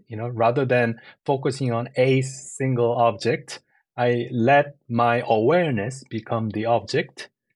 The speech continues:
So, and then, you know, afterwards, I go out and start, uh, <laughs> exercising.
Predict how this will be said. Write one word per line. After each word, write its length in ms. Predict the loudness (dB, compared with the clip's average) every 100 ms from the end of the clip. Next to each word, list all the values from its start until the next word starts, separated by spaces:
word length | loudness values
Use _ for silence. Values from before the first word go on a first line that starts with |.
| _ _ _ -2
So, 440 | 2 2 0 -4 -14 _ _ _
and 160 | 0 4
then, 380 | 6 6 4 2
you 120 | 2
know, 240 | 2 0 -2
afterwards, 800 | -2 0 0 0 0 0 -2 -6 _ _ -4
I 260 | 0 0
go 220 | 0 0 2
out 360 | 4 2 0 -6
and 280 | -6 -6 -6
start, 600 | -8 -2 0 2 0 -2 -6
uh, 180 | -6
<laughs> 40 | -2
exercising. 760 | -2 -2 -4 -6 -6 -6 -6